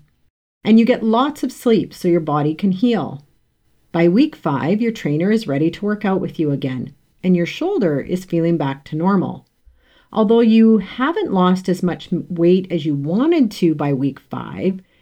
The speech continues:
you also didn't gain any. So you call it a fresh start. You get back with your trainer, and at week six, you weigh yourself.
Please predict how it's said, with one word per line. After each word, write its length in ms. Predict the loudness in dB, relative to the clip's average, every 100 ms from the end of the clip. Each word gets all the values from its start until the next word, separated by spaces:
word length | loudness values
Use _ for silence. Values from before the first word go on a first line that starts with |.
| _ 0
you 120 | 2
also 400 | 2 -2 -4 -4
didn't 400 | 0 2 2 0
gain 300 | 0 0 0
any. 400 | -2 -6 -12 -20 _ _ _ _ _
So 160 | 0
you 140 | 2 2
call 320 | 0 -2 0
it 80 | 0
a 60 |
fresh 480 | -2 -2 -4 -4 -12
start. 480 | -6 -6 -6 -10 _ _ _ _ -6
You 100 | 0
get 180 | 0
back 280 | 2 0 2
with 160 | -2 -2
your 100 | -4
trainer, 600 | -2 0 0 0 -2 -6 _ _
and 160 | -2 0
at 200 | 0 2
week 240 | 0 0
six, 420 | -4 -4 -4 -2 -4
you 80 |
weigh 200 | 0 0
yourself. 680 | 0 -4 -6 -12 -12 -16 _